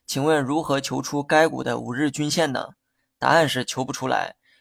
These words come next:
上市不足五天的股票求不出五日均价，自然呢也不会有五日均线。如果某只股刚上市只有九天时间，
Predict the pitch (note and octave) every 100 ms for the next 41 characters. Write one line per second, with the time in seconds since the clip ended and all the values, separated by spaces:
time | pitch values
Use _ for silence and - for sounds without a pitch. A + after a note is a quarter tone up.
0 | - - F3 D3 F3 D#3+ F3 E3+ D3+ D#3+
1 | B2 B2+ D3 D3+ - - C#3 A2+ - -
2 | D3 E3+ - E3+ E3+ C3 A#2 C#3 C3+ C#3
3 | C3+ C#3+ C3 - _ _ - E3 C#3+ C3+
4 | D3 C3+ A2+ A2+ - A#2 D3 B2+ C3+ A#2
5 | A#2+ C3+ - C3+ C3 D3 B2 - _ _
6 | _ - F3+ A3 F#3+ A#2+ A#2 F#3 D3 A#2+
7 | - E3 F3 F3+ D#3+ C3 D3 B2+ - D#3
8 | F3 - G#2 - D3+ D3 A#2 B2 -